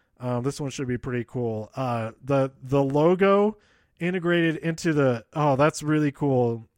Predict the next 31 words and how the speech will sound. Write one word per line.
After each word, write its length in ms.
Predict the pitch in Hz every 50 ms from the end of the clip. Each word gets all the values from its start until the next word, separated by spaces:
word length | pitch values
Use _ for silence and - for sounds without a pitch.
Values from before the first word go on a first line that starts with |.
| _ _ _ _
that 100 | 139 -
they 140 | - 131
did 260 | 113 107 127 127 120 113
that. 300 | 123 113 110 104 104 - _ _ _ _ _ _ _ _ _ _ _ _ _ _ _
Um, 840 | - 127 127 123 120 120 117 110 107 107 104 101 101 104 104 107 - _ _
because 340 | - 135 - 139 123 131 - -
you 160 | 131 147 147
have 140 | 143 143 131
her, 300 | 139 131 127 123 131 -
her 140 | - 131 135
touching 440 | - - - 160 151 - 165 143 131
down, 500 | 117 123 135 131 135 139 147 156 156 160 - _ _ _ _ _ _
but 120 | - 123
she's 200 | - 143 131 120
right 180 | 131 131 131 120
next 220 | 131 135 131 -
to 100 | - 139
a 60 | 127
pool 260 | 123 - 151 147 139 135
of 80 | 120
water, 300 | 127 127 131 139 151 151
so 180 | 151 - - 139
you 100 | 131 131
have 160 | 131 120 113
the, 280 | 120 123 120 117 110 -
the 120 | 117 120 117
flares 760 | - _ _ 143 147 156 156 151 156 156 147 147 139 - - _ _ _ _ _ _ _ _
of 120 | 135 127
her 120 | - 147 135
coming 280 | - 156 147 139 127
down 560 | 117 - 131 131 135 139 135 131 127 123 123